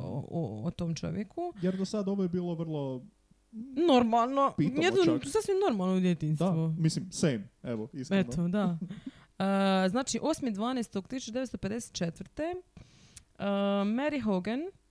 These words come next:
Speaker 1: koja je vlasnica lokalne birtije,
Speaker 2: Mhm.
Speaker 1: nestala, nema je.
Speaker 2: Uh-oh.
Speaker 1: E,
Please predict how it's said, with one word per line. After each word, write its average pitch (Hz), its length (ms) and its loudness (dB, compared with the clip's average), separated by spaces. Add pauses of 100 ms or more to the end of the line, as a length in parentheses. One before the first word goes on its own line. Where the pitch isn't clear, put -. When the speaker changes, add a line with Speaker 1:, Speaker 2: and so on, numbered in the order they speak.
(200)
Speaker 1:
koja 185 200 0
je 190 100 2
vlasnica 190 500 0
lokalne 175 400 0
birtije, 165 520 0 (320)
Speaker 2:
Mhm. 120 300 -14 (220)
Speaker 1:
nestala, 190 880 0 (360)
nema 175 460 2
je. 175 240 2
Speaker 2:
Uh-oh. 147 480 -6 (320)
Speaker 1:
E, 180 60 -2